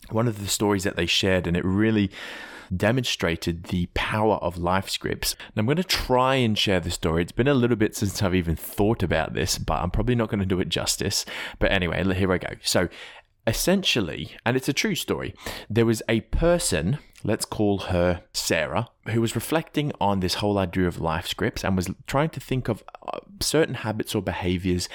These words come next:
that she had inherited from her parents but doesn't necessarily know why. And one thing that she came up with was, growing up,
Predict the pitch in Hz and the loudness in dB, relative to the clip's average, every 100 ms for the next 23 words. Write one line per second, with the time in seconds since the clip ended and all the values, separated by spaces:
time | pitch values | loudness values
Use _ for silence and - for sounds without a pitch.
0 | - - - 87 - - - - 160 - | -10 -8 -2 -2 0 0 0 2 0 0
1 | 98 95 85 - 87 78 - 85 92 - | -4 -4 -4 0 0 -2 -4 -6 -8 -14
2 | - 98 85 101 107 - 85 85 - 87 | -2 -2 2 2 2 0 0 -2 -4 -6
3 | - 95 - - 87 85 - - 82 82 | -2 -2 0 -2 -2 -2 -2 0 0 0
4 | 82 - - 87 85 64 - - - - | -2 -2 -4 -2 -2 -2 -6 -10 -14 -14
5 | - - 85 104 156 156 127 - 110 107 | -14 -6 -2 0 -2 -2 -2 -2 -2 -2
6 | 101 - - - 90 85 85 85 85 82 | -2 -2 -6 -2 -2 -2 -4 -2 0 0
7 | 82 - - - 110 139 151 101 101 - | -2 -2 -4 -4 0 0 2 0 0 -2